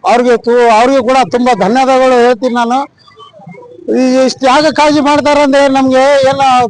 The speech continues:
ಪರಮಾತ್ಮನ ಆಶೀರ್ವಾದ, ಪರಮಾತ್ಮನ ಕೃಪೆ ನಮ್ಮ ಮೇಲೆ ಇದೆ, ಜನರ ಆಶೀರ್ವಾದ ನಮ್ಮ ಮೇಲೆ ಇದೆ. ಆಗ ಆ ಕಾರಣಕ್ಕೆ ನಮ್ಗೆ ಜನ ಇಷ್ಟು ನಮ್ಗೆ ಪ್ರೀತಿ ಮಾಡ್ತಾರ. ಅವ್ರ ಪ್ರೀತಿಗೆ ನಾನು ಸದಾ ಚಿರಋಣಿಯಾಗಿರ್ತೀನಿ. ಯಾಕಂದ್ರೆ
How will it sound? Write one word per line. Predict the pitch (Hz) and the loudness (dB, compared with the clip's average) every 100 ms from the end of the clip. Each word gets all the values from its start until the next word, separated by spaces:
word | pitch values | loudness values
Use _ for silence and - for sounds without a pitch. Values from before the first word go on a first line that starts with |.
| - | -2
ಪರಮಾತ್ಮನ | 233 262 254 269 254 | -2 -2 -2 -2 0
ಆಶೀರ್ವಾದ, | 247 254 254 254 247 240 - | 0 -2 0 0 2 0 -2
ಪರಮಾತ್ಮನ | 220 247 254 247 254 233 | -4 -2 -2 -2 -2 -2
ಕೃಪೆ | 254 254 269 | -6 -2 0
ನಮ್ಮ | 247 240 | 0 -2
ಮೇಲೆ | 240 247 240 | -2 0 0
ಇದೆ, | 233 240 233 - 415 523 466 | 0 -2 -6 -18 -16 -10 -4
ಜನರ | 220 262 285 277 262 | -2 0 0 2 2
ಆಶೀರ್ವಾದ | 254 269 269 269 | 0 0 0 0
ನಮ್ಮ | 247 247 | -2 -2
ಮೇಲೆ | 247 247 247 | -2 0 0
ಇದೆ. | 233 240 220 - - - 160 | 2 0 -2 -10 -16 -8 -2
ಆಗ | 220 254 262 | 0 2 2
ಆ | 233 214 254 | 2 0 0
ಕಾರಣಕ್ಕೆ | 254 262 269 240 262 254 | 0 -2 -2 -2 -2 -2
ನಮ್ಗೆ | 247 240 220 | -2 -4 -2
ಜನ | 226 247 | -2 -2
ಇಷ್ಟು | 226 - | -6 -6
ನಮ್ಗೆ | 226 233 226 | -6 -4 -4
ಪ್ರೀತಿ | 208 214 220 | -4 -6 -6
ಮಾಡ್ತಾರ. | 226 226 196 220 214 214 - - - 196 | -4 -4 -4 -2 -2 -6 -10 -20 -6 -2
ಅವ್ರ | 208 | -2
ಪ್ರೀತಿಗೆ | - 226 220 262 254 | -4 -6 -2 0 0
ನಾನು | 233 233 233 220 190 _ _ - - - | 0 -2 -2 -6 -8 _ _ -20 -20 -18
ಸದಾ | - 196 220 277 226 | -6 -4 0 0 0
ಚಿರಋಣಿಯಾಗಿರ್ತೀನಿ. | 220 240 269 269 262 247 254 254 247 247 240 _ - - - | -2 0 0 2 0 0 -2 -2 -2 -4 -6 _ -20 -14 -4
ಯಾಕಂದ್ರೆ | 185 233 262 254 254 254 | -2 0 0 0 0 0